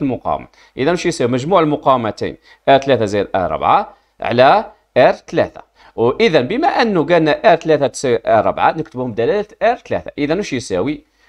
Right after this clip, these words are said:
يساوي اثنين آر ثلاثة على آر ثلاثة. آر ثلاثة نختزلوها مع آر ثلاثة. إذا آ في معامل تضخيم التوتر واش يساوي؟ يساوي اثنين. واش معناتها؟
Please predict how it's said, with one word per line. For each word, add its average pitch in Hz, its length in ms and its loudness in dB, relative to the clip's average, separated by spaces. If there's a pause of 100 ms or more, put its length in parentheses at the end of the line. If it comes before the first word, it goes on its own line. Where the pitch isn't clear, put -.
(120)
يساوي 160 260 0
اثنين 208 480 0
آر 135 160 6
ثلاثة 90 400 -8
على 127 600 0 (460)
آر 165 180 6
ثلاثة. 110 600 -2 (320)
آر 214 100 8
ثلاثة 196 320 -2
نختزلوها 156 680 2
مع 104 280 -2
آر 110 140 4
ثلاثة. - 760 -4 (160)
إذا 147 360 2 (160)
آ 190 140 6
في 135 200 -6
معامل 139 500 0
تضخيم 139 400 -4
التوتر 113 460 -4
واش 156 160 -6
يساوي؟ 151 360 -6
يساوي 185 300 -4
اثنين. 107 220 -6
واش - 180 -6
معناتها؟ 113 560 -2